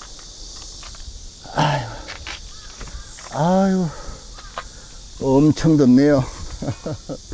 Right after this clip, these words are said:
어, 아마 내 생각에는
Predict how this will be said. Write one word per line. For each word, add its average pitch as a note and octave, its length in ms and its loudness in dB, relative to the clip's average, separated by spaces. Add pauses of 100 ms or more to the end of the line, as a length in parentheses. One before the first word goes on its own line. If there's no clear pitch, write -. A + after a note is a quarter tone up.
(1080)
어, - 280 -4 (1500)
아마 B2 200 2
내 C#3+ 140 8
생각에는 C3+ 840 4